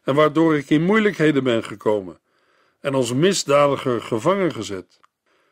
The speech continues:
Maar het woord van God laat zich niet gevangen zetten." En in Filippenzen één, vers twaalf tot en met veertien schrijft hij: "Het volgende wil ik u graag laten weten, beste vrienden.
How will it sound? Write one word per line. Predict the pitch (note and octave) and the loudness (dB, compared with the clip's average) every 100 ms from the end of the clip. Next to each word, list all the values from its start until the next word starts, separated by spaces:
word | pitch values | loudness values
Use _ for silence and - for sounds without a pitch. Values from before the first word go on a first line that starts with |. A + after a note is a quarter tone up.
| _ - | _ -2
Maar | A2+ | 0
het | C3 | 2
woord | C#3+ F3 F#3 | 2 4 2
van | - C#3+ | 0 -2
God | B2 E3 E3+ | 0 -2 -2
laat | C#3 C#3 E3+ | 0 0 0
zich | - E3+ | -2 -2
niet | E3+ E3+ - | 0 -2 -2
gevangen | D3+ D#3 D#3 C#3+ | -2 0 0 0
zetten." | C#3 D3 B2+ A2+ _ _ _ _ _ _ _ _ | 0 -2 -4 -14 _ _ _ _ _ _ _ _
En | B2+ | -2
in | A#2 A#2 | 0 0
Filippenzen | - D3+ C3 B2 D3 D3 C3+ C#3+ | -2 -2 -2 0 0 0 -4 -2
één, | D3 F3+ F3 | 2 2 0
vers | - C#3 - | 0 0 0
twaalf | - D3+ D#3+ C#3+ - | 0 2 2 0 -2
tot | D3+ C3+ | -2 -2
en | C3 | 0
met | B2 A2+ | -2 -2
veertien | - F3+ D#3+ - A2 | 0 0 0 0 -2
schrijft | G2+ C3 A2+ G2 - | -2 0 0 -2 -6
hij: | F#2+ G2 G#2 _ _ _ _ _ _ _ | -8 -8 -12 _ _ _ _ _ _ _
"Het | - C#3 | -4 -4
volgende | - A3+ A#3 G3 F3+ E3 | -2 0 2 2 2 2
wil | E3+ D#3+ | 2 0
ik | - | 0
u | A#2+ | -4
graag | - C#3+ C#3+ - | 0 2 2 0
laten | B2+ B2+ A#2+ | 0 0 -2
weten, | A#2 C#3+ B2+ F#2 | 0 0 0 -6
beste | E2+ F#2 - F#2 | -10 -10 -10 -12
vrienden. | G2 G2 F#2 A2 | -10 -10 -10 -12